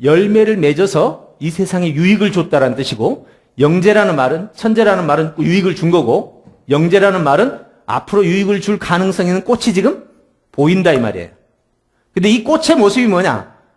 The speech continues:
과제 집착력이야. 문제 해결력은 천재가 갖는 거야.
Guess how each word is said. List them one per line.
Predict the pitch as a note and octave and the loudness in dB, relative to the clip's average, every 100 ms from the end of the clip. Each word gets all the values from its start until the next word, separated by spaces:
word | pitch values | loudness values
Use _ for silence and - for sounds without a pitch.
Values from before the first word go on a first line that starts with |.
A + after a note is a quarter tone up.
| _ | _
과제 | E3 F#3 A#3 | -2 0 0
집착력이야. | A#3 - B3 A#3+ D3+ G#2 F2+ _ _ _ _ | -2 -2 0 2 0 -4 -12 _ _ _ _
문제 | F3 C4+ C4+ C4+ | 0 2 2 2
해결력은 | C4+ C#4 B3+ A3+ B3 | 2 2 2 2 0
천재가 | - D#4 D#4+ B3 | 0 0 2 2
갖는 | D#3+ B2+ G#2+ | 0 -4 -6
거야. | F#2+ | -10